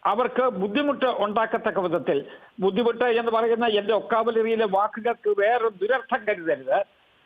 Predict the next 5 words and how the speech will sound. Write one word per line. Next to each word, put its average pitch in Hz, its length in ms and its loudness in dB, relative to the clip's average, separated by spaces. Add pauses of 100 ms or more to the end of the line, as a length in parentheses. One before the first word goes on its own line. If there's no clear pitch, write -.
(100)
അങ്ങനെ 262 360 2
ഉണ്ടാകുന്ന, 226 480 0 (320)
ഏ, 208 80 2 (360)
സന്ദർഭം 196 440 0
ഉണ്ടാക്കാൻ 180 420 0